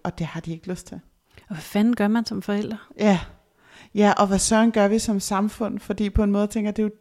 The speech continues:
Speaker 1: dybt urimeligt at stille de børn i de dilemmaer. Altså, det, der skal de jo bare slet ikke være. Og, og det kan jo for rigtig mange børn, tænker jeg, at det er jo et af de største traumer,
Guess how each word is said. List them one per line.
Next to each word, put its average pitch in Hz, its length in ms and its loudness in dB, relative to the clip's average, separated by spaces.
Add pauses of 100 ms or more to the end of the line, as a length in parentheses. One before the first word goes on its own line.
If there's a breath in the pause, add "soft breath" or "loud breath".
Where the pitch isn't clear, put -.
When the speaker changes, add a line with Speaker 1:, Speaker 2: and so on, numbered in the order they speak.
Speaker 1:
dybt 262 260 2
urimeligt 226 760 -2 (560 soft breath)
at 202 160 -4
stille 220 420 2
de 220 140 -2
børn 196 400 -2 (220)
i 196 80 -6
de 202 180 -2
dilemmaer. 185 600 -4 (140)
Altså, 190 160 -8
det, 214 180 0
der 208 100 0
skal 208 240 -4
de 208 60 -2
jo 190 80 0
bare 190 180 -2
slet 208 140 -6
ikke 202 140 -8
være. 185 340 -4 (640 loud breath)
Og, 185 260 -2
og 196 260 -2
det 196 140 -4
kan 208 260 -2
jo 226 240 2
for - 260 -6
rigtig 226 280 -4
mange 196 240 -6
børn, 202 360 -4
tænker 196 300 -8
jeg, - 180 -4
at 190 160 -8
det 190 80 -4
er 185 40 -4
jo 180 220 -6 (100)
et 208 160 -2
af 240 100 -2
de 170 80 -12
største - 440 -10
traumer, 175 440 -4